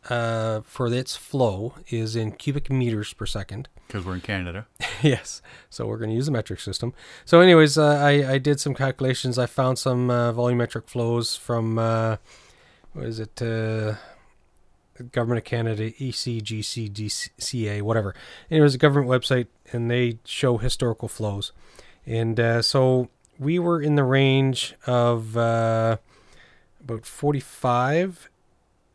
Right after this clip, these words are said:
Speaker 1: uh, cubic meters per second, forty to forty-five. And, and, like, at first we were worried when we saw it down thirty-seven, and they said, "Yeah, it's tough to run it." And, uh, then we saw, I think at one point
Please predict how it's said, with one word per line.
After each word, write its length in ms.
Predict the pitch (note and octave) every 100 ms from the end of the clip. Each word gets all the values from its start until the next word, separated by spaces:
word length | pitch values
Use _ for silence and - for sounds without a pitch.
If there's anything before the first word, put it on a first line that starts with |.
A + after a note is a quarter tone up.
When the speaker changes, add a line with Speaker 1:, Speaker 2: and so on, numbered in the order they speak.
| -
Speaker 1:
uh, 380 | C3 B2 A#2+ A#2+ - -
cubic 380 | - D3 -
meters 280 | B2 B2+ C#3+
per 160 | - -
second, 480 | - C3 C#3+ E3 - _ _ _ - _
forty 320 | - B2+ B2+
to 100 | A#2+
forty-five. 540 | - B2+ - A#2+ C#3+
And, 200 | C#3 A#2
and, 260 | B2 B2 A#2+
like, 240 | A#2 B2 A#2+
at 200 | A#2+ -
first 440 | - D#3 C#3+ -
we 120 | B2+
were 160 | A#2 A2+
worried 460 | A2+ A#2 A#2 A2+
when 160 | A2+ A2+
we 120 | A2+
saw 260 | G#2+ A#2+ A2+
it 100 | A2+
down 220 | A2+ G#2
thirty-seven, 680 | - A#2+ A2 - A#2 A2 G#2+
and 640 | G#2+ _ - - _ -
they 40 | G#2+
said, 220 | - A2+
"Yeah, 480 | A2 A#2+ E3 F3+ E3
it's 300 | C#3+ - - - - -
tough 200 | A#2+ -
to 80 | A2+
run 200 | A2+ A#2
it." 180 | A2+ _ - - _ -
And, 300 | G#2+ A2 A2+
uh, 440 | A2+ A2+ A2+ A2+
then 400 | A2+ A#2+ A#2+ A2+
we 220 | A#2 A2+
saw, 600 | A2+ - B2 A#2 A#2 A#2 A#2
I 100 | A#2+
think 240 | - E3+
at 80 | D3
one 160 | C3 B2
point 440 | - C3 B2+ B2+